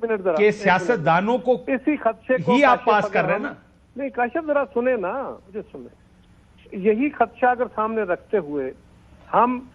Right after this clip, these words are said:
Speaker 1: हालात के तहत कोई कानून नहीं बनाते, तो क्या उससे मामलात हल हो पाएंगे? क्या इससे पहले आपने अपनी एजेंसीज को कुछ अरसे के लिए ये इजाजतें नहीं दी? जब पाकिस्तान इंतहाई मुश्किल हालात में था,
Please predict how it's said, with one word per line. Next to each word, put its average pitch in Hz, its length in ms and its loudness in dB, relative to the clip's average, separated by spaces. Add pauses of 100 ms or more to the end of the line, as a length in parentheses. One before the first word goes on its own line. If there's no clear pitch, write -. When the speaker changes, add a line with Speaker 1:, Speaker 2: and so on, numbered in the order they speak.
(240)
Speaker 1:
हालात 185 580 2
के 247 80 2
तहत 233 420 0
कोई 226 160 -2
कानून 202 420 -2
नहीं 175 420 -2
बनाते, 170 540 0 (600)
तो 226 80 2
क्या 233 260 2
उससे 262 340 0
मामलात 202 480 0 (120)
हल 190 120 0
हो 165 260 -2
पाएंगे? 262 440 0 (720)
क्या 254 140 4
इससे 262 280 0
पहले 226 400 2
आपने 226 440 0
अपनी 226 320 -6
एजेंसीज 185 500 -8 (100)
को 226 140 0
कुछ 220 280 -6
अरसे 196 260 -4
के 208 120 -8
लिए 214 180 0
ये 202 180 -2
इजाजतें 170 420 -2
नहीं 170 280 -4
दी? 226 220 -4 (640)
जब 226 140 2
पाकिस्तान 214 600 2
इंतहाई 190 480 0
मुश्किल 233 380 0
हालात 190 380 2
में 208 100 -4
था, 185 360 -2